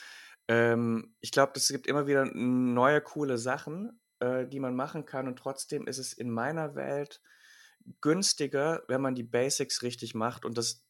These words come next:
darum gibt's auch den Digital Marketing Loop, also die, einfach diese Schritte macht, ne? Irgendwie so, es ist, es ist leicht, wieder was Neues aufzumachen, aber trotzdem so die Basics konstant richtig zu machen, das, das wird 'n Evergreen bleiben und es wird auch weiterhin, glaub ich, die besten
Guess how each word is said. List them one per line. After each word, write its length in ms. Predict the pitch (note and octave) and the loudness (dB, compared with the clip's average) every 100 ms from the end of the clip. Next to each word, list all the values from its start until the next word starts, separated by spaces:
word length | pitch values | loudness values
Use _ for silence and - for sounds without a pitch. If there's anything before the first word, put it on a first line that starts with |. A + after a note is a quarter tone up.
| _ | _
darum 400 | - A#2 A#2 A#2+ A#2 | -4 -4 -4 -6 -6
gibt's 200 | A#2+ - | -6 -8
auch 100 | A2 | -6
den 160 | A#2+ | -6
Digital 240 | A2+ A#2 A2+ | -6 -6 -2
Marketing 300 | A2+ A#2 B2 | -4 -4 -6
Loop, 180 | A#2+ | -4
also 160 | - A#2+ | -4 -4
die, 120 | - | -4
einfach 160 | A#2 C3+ | -6 -6
diese 240 | - A#2+ | -6 -2
Schritte 420 | A2+ - D#3 D#3 A#2 | -2 0 -2 -4 -8
macht, 340 | F#2 F#2+ - | -8 -12 -6
ne? 160 | C3+ D3+ | -2 -2
Irgendwie 220 | A#2+ B2 | -4 -6
so, 100 | B2+ | -4
es 140 | B2 | -4
ist, 260 | C3+ B2+ - - - | -2 -2 -4 -14 -6
es 140 | A#2+ | 0
ist 140 | C#3 - | 2 2
leicht, 380 | C3 C#3 F3 D#3 | 4 4 4 -2
wieder 200 | D3 B2+ | -2 -2
was 160 | B2 C3 | -2 -2
Neues 280 | D3 D3 | -2 -2
aufzumachen, 640 | - - - - A#2 A#2 C3 | -2 -6 -6 -6 -4 -4 -4
aber 140 | B2 | -6
trotzdem 500 | A#2+ C3 - - C#3 - - - _ _ _ _ _ _ - | -4 -4 -4 -2 -4 -6 -18 -20 _ _ _ _ _ _ -6
so 180 | B2+ B2+ - | -4 -4 -6
die 160 | - B2 | -8 -2
Basics 560 | B2+ D#3 F#3+ D#3+ - | 4 4 2 -2 -2
konstant 520 | - B2+ - C3+ C#3 | -2 -4 -2 -2 0
richtig 340 | C#3+ E3+ - - | -2 -4 -6 -8
zu 120 | A#2 | -6
machen, 280 | A2+ A#2+ B2 | -6 -6 -6
das, 200 | A2+ - - | -6 -8 -8
das 140 | A2+ | -8
wird 180 | A#2+ B2 | -6 -4
'n 80 | A#2 | -4
Evergreen 640 | - A2+ C3 A#2+ A#2 A2 | -2 0 0 0 0 0
bleiben 400 | G#2+ G#2+ B2 C3+ | 0 0 0 0
und 80 | B2 | -4
es 120 | A#2 | -6
wird 120 | B2 A#2+ | -6 -6
auch 140 | - | -2
weiterhin, 380 | A2+ B2 B2+ A#2+ | 2 2 0 -4
glaub 140 | A#2 A2 | -4 -6
ich, 60 | |
die 80 | - | -8
besten 760 | A2+ A#2 A#2+ - B2 A#2 A#2 A#2+ | -4 0 0 -2 -4 -4 -6 -10